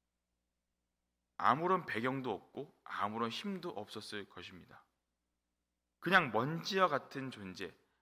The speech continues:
아무것도 아닌 존재였던 그 에스더가 결국에는 어떻게 됩니까?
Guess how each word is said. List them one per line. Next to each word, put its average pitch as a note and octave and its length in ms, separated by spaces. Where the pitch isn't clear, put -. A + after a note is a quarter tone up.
아무것도 G3 840
아닌 D3 420
존재였던 C3+ 760
그 D3+ 200
에스더가 G#2+ 720
결국에는 G#2+ 500
어떻게 A#2+ 360
됩니까? G#2 520